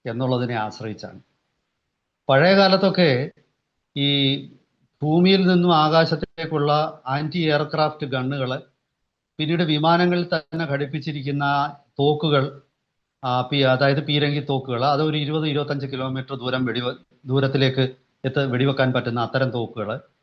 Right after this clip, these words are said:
പിന്നീട് അത് മിസൈലുകളിലോട്ട് മാറി. പക്ഷേ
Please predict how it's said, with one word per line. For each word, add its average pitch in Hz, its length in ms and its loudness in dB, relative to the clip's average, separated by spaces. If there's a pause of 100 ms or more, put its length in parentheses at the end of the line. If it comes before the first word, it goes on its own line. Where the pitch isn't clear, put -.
(400)
പിന്നീട് 196 300 6
അത് 180 300 8
മിസൈലുകളിലോട്ട് 151 840 4
മാറി. 110 420 -6 (720)
പക്ഷേ 180 600 4